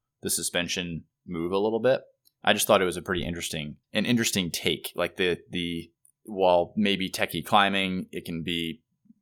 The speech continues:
advantageous, obviously, I think for maybe descending, it can actually be supposedly worse. And I thought that was just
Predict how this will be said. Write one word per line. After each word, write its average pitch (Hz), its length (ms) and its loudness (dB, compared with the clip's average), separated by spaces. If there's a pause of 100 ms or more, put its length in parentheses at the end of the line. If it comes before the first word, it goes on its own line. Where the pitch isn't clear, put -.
(100)
advantageous, 85 640 -2
obviously, 80 640 -2
I - 60 -8
think 85 260 -8
for 80 360 -4
maybe 78 280 -8
descending, 82 460 -4
it 80 100 -10
can 87 100 -10
actually 85 360 -4
be 85 340 -8
supposedly 85 800 -4
worse. 127 300 -4
And 82 80 -6
I 85 60 0
thought 104 180 2
that 90 100 4
was 85 120 -4
just - 240 -10